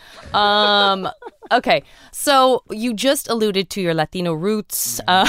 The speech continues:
Speaker 1: Um, let's, uh, let's frame where you grew up. Where were you a teenager, my dear friend?
Speaker 2: Oh, well, that was in Houston, Texas. I was there from when I was
Speaker 1: Mm-hmm,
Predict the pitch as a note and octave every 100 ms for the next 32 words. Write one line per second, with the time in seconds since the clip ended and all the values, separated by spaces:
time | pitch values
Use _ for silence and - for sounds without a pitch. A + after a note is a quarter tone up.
0 | - B3+ G#3 G3 F#3+ G3+ G#3+ - - F#3
1 | F3 F3 E3+ E3 - G3 G#3 - - -
2 | - - G3+ G3 G3+ - F3+ F3 F3 E3
3 | E3 D#3+ D#3 D#3 C#3 D#3 F3 G#3 E3 -
4 | D3+ C#3 - - - - - - - -
5 | - _ _ _ B2+ C3+ A#2+ C3 C#3 C3
6 | B2 - - - C3+ D#3 C#3 B2+ A2+ B2
7 | - A2 B2 A2+ - A2+ - A2 A2+ A2
8 | A#2+ A#2 - A#2 A2+ A2+ D#3